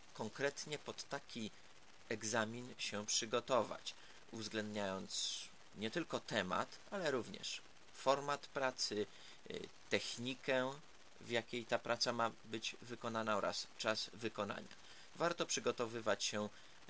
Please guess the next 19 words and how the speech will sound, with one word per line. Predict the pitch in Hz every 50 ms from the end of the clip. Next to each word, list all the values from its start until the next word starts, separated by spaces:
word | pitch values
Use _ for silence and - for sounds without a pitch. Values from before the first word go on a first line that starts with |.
| -
y, | - 92 90 98 98 95
do | 101 98 95 - -
egzaminu, | 101 104 101 101 95 85 101 113 120 120 117 110
ćwicząc | 107 - - - 113 - - - 98 98 95 - - -
to, | - 104 95 95 95 - - - - - - - - - -
ćwiczo-, | - - - - - - - - - - 101 101 - -
ćwicząc | - - 139 123 - 120 107 104 - 113
rysunek | 101 - - - 117 113 107 -
dokładnie | - 107 - - 120 113 113 107 101 - - - - - - -
w | - -
takiej | 160 160 - - 127 110
postaci, | - 90 87 - - 135 131 - - 123 113
w | 110
jakiej | 95 101 - - 98 104 104 - 104 98
jest | 104 107 - - - - -
ona | 104 101 98 98 98 95 -
wymagana | - 101 101 85 87 87 85 85 87 92 95 92 95 95 - -
na | - - 92 95 - - - - - -
egzaminie. | 98 101 - - - - -